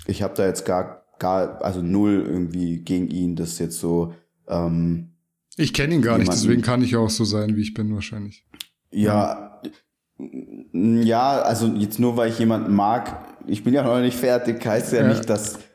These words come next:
Speaker 1: deswegen ich nichts irgendwie Negatives finde bei dem, was er tut. Aber grundsätzlich ist so, kann ich schon mal sagen, an der, wird, das wird ja ihm auch zugetragen, wenn wir jetzt über ihn sprechen,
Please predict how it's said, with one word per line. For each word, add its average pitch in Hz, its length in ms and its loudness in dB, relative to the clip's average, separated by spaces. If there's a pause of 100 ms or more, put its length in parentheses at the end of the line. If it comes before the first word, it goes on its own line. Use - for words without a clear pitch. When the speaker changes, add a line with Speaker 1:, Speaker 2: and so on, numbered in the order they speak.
(100)
Speaker 1:
deswegen 110 420 2
ich - 400 -4 (120)
nichts 104 540 -2 (160)
irgendwie 95 480 0 (260)
Negatives 113 840 2
finde 120 420 2
bei 98 220 0
dem, 101 220 2
was 92 180 0
er 85 140 -4
tut. 113 320 2 (360)
Aber 104 580 0
grundsätzlich 113 680 -2
ist 107 160 0
so, 113 280 2
kann 113 180 -2
ich 107 80 -2
schon 104 100 -2
mal 101 100 0
sagen, 113 380 -2
an 98 140 -2
der, - 100 -4 (240)
wird, - 260 -4 (340)
das - 240 -6
wird 117 140 -2
ja 120 60 4
ihm 107 220 2
auch 95 180 -2
zugetragen, 110 720 -2
wenn 98 180 -2
wir 104 60 2
jetzt 101 160 -4
über 95 220 -2
ihn 95 120 -4
sprechen, 98 440 -4